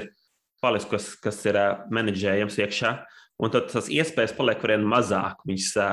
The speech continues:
sašaurinās, tā kā tāda cilpa apkārt tev, un tad tev jāspēj tam plānam beigās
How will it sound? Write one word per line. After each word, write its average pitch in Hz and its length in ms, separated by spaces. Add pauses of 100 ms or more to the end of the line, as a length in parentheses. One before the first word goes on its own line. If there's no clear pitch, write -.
(100)
sašaurinās, 98 840
tā - 80
kā - 80
tāda 95 220
cilpa 101 460
apkārt 92 360
tev, 98 160
un 98 80
tad 98 200 (420)
tev 101 100
jāspēj 104 400
tam 101 140
plānam 107 420
beigās 98 380